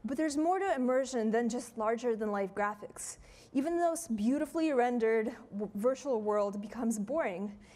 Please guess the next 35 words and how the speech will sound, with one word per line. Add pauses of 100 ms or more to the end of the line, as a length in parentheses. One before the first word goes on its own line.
(240)
if
there's
nothing
for
people
to
do
in
it. (1000)
There
are
many
techniques
for
making
a
person
feel
like
they're
part
of
the
story. (500)
They
come
to
us
from
a
diverse
set
of
storytelling
traditions,